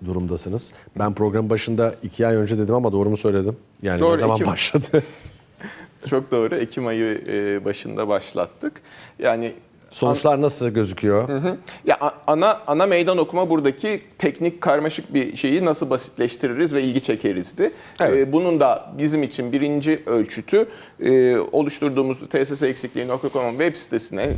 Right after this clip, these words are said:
Speaker 2: mikro siteye, e, kişilerin gelmesi ve burada bilinçlenmeleriydi. Amacımız bir milyon ziyaretçiyi buraya getirmekti. Bunu yaklaşık üç hafta içerisinde, e, gerçekleştirmiş olduk. O anlamda hedefimizi tutturduk. Amacımız bilinçlendirmeydi. Oraya gelsinler ve videoları izleyerek öğrensinler. Gel-,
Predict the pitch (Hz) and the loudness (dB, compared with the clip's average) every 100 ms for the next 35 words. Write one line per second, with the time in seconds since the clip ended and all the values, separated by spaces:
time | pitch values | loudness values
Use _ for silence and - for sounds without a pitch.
0 | 123 151 - 117 - - 147 240 - - | 0 0 0 -2 -2 -2 0 -2 -6 -8
1 | - 160 143 143 139 - - 170 165 127 | 2 4 4 2 -2 -6 -8 0 2 2
2 | 127 165 147 113 - 156 110 156 117 110 | 2 0 0 -2 -2 -2 0 0 0 -4
3 | - 110 101 101 98 92 80 - - - | -2 -2 0 -2 -4 -4 -4 -8 -12 -16
4 | - 185 165 156 135 - 175 139 127 123 | -2 2 2 2 -2 0 2 2 0 2
5 | 127 113 104 120 113 135 107 95 98 92 | 2 2 -2 -4 0 0 0 -4 -6 -6
6 | 98 190 165 135 160 - - - - 120 | -4 0 0 0 -2 -6 -2 -2 -2 -6
7 | - 156 - 107 - 101 104 98 - 104 | -8 -6 -2 -2 -2 -2 -2 -4 -4 0
8 | 156 - - - - 127 117 139 131 143 | 0 0 -10 -12 -2 0 4 2 2 -2
9 | 120 120 - 113 - 85 175 139 107 104 | -6 -6 -4 -4 -4 -2 0 0 0 -4
10 | 117 127 104 104 131 143 - 98 92 143 | -4 -2 -4 -4 -6 -8 -8 -6 -2 -2
11 | 123 107 104 - 135 123 - 123 120 110 | -2 -4 -6 -2 -2 -2 -2 -2 -2 -2
12 | 90 127 135 117 127 117 - 107 101 120 | -2 0 2 2 0 0 -4 -4 -2 -2
13 | 110 110 107 110 107 107 95 131 113 98 | 0 0 0 0 0 0 2 2 0 -2
14 | 139 147 165 170 | -4 2 2 2